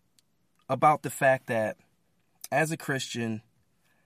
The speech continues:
I need to keep myself in check. I need to make sure that I'm not overly ambitious. And so I wanted to call this episode, "Stay Humble, My Gang." Um,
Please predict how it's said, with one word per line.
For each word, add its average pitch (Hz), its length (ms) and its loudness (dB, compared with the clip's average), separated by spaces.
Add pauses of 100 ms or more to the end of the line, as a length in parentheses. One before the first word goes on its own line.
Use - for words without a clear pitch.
(240)
I 151 160 6
need 170 180 -2
to 127 100 -8
keep - 220 -8
myself 110 460 -4
in 101 80 -8
check. - 400 -8 (1900)
I 143 80 8
need 165 200 0
to 156 120 -6
make 139 220 -4
sure 127 280 -2
that 117 220 -2
I'm 131 180 4
not 127 280 2
overly 135 500 -2
ambitious. - 720 -8 (640)
And 120 160 -4
so 123 500 -2
I 143 120 0
wanted 185 240 0
to 156 80 -6
call 139 260 2
this 127 160 -6
episode, 113 640 -4
"Stay 190 360 -2
Humble, 175 420 0
My 113 180 0
Gang." 113 460 -4 (1040)
Um, 101 340 -2